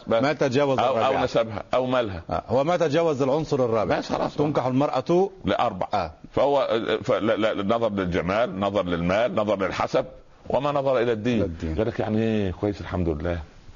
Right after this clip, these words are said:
Speaker 1: ما شاء الله عليها. تصلي بكرة. طب وإن لم تصلي؟ تحجب العام القادم.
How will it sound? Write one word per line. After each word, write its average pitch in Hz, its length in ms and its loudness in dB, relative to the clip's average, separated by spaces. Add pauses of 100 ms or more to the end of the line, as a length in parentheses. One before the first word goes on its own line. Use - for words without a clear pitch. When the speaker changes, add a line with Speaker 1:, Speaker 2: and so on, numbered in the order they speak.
(200)
Speaker 1:
ما 92 60 -2
شاء 82 140 -2
الله 82 120 -4
عليها. 78 300 -2 (480)
تصلي 110 340 -2
بكرة. 98 260 -6 (720)
طب 85 100 0
وإن 98 120 0
لم 98 100 -2
تصلي؟ 90 320 -4 (1000)
تحجب 110 380 -2
العام 98 220 -2
القادم. 95 400 -2